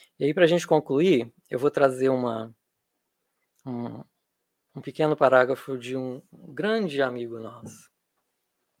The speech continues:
que eu tenho certeza que todos nós admiramos. Ele diz assim: Meus amigos, agradecei a Deus o haver permitido que pudesseis gozar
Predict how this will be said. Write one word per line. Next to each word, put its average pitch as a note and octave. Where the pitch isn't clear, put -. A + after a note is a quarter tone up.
que -
eu -
tenho C3+
certeza B2
que B2
todos C3
nós A#2+
admiramos. A2+
Ele B2
diz A#2+
assim: B2
Meus F#3+
amigos, -
agradecei E3
a F3+
Deus B2+
o D3+
haver D3
permitido E3
que D#3+
pudesseis D#3+
gozar C#3